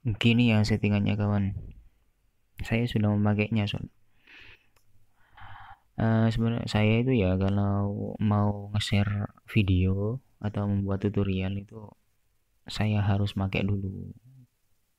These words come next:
kecepatannya itu seberapa dan enak apa enggak untuk dibuatkan video gitu. Kan nggak enak nanti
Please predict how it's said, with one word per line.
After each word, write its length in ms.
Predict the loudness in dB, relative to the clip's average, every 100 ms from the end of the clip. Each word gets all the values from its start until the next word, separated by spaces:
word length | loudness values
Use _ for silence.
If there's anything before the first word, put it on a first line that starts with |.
| _ _ _ -6
kecepatannya 720 | -4 -4 -6 -8 -8 -6 -4
itu 80 | -4
seberapa 760 | -2 -2 -4 -6 -4 -2 -2 -2
dan 320 | -4 -8 -4
enak 400 | -2 0 -2 -2
apa 60 | -2
enggak 300 | -2 -4 -6
untuk 240 | -6 -8 -4
dibuatkan 500 | -4 -2 -2 0 -2
video 560 | -2 -2 0 0 0 -4
gitu. 80 | -14 -14 _ -18 -16 -16 -18 -2
Kan 240 | 2 4
nggak 140 | 4 2
enak 140 | 2 2
nanti 320 | 2 2 -2